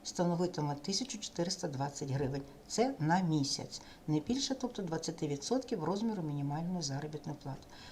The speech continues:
Зверніть увагу: це ті розміри єдиного податку, які підприємець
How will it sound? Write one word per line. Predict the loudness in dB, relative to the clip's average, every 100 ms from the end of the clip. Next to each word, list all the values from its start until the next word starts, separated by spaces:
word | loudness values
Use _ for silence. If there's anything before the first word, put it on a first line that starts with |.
| -10
Зверніть | -4 0 0 0 0
увагу: | 2 2 2
це | 4 4 4 0 -16 -18 -20 -20 -6
ті | 2 2 2
розміри | 2 4 4 4 2
єдиного | 2 2 2 0 -2
податку, | 0 2 2 0
які | -4 -4
підприємець | -6 -4 -2 2 4 4 4